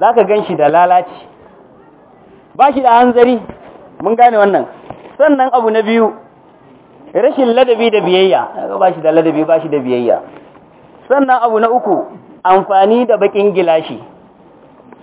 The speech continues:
Ko ba haka ba ne? Ai, idan ya sha, idanunsa za su yi jajaye, kuma zai shiga mutane, da, da a gane shi.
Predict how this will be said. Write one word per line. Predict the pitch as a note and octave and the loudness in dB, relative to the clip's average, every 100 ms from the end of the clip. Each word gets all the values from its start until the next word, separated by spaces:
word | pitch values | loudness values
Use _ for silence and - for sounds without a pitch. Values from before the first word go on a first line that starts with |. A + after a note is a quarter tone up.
| - - | -16 -6
Ko | G#3 | 0
ba | G#3 | 2
haka | G#3 F#3+ | 2 2
ba | G3 | 2
ne? | F#3 - - - - _ _ - - _ - | 0 -4 -18 -20 -20 _ _ -20 -20 _ -4
Ai, | F3+ - A3+ | -2 -2 -2
idan | G3 G3+ G3+ | 0 0 -2
ya | G3 | -2
sha, | G#3 F#3+ - - - - - - | 0 0 -2 -12 -20 -20 -20 -8
idanunsa | G3+ A3+ G#3 G3+ G3+ G3+ | -4 0 2 2 2 2
za | G3 F#3+ | 2 2
su | F#3+ | 0
yi | F#3 | -2
jajaye, | F#3+ F#3 F#3 E3+ D3 C#3 - _ - - - | 2 2 4 2 2 -4 -16 _ -20 -20 -8
kuma | G#3+ A3 | -2 0
zai | A#3+ A#3 | 2 0
shiga | G3+ G3+ | 0 0
mutane, | G#3+ G#3+ F#3 F3+ | 0 0 0 0
da, | G#3+ - - | 0 -4 -4
da | G#3+ C4 | 0 0
a | |
gane | F3 E3 C3+ | 0 0 -2
shi. | - | -6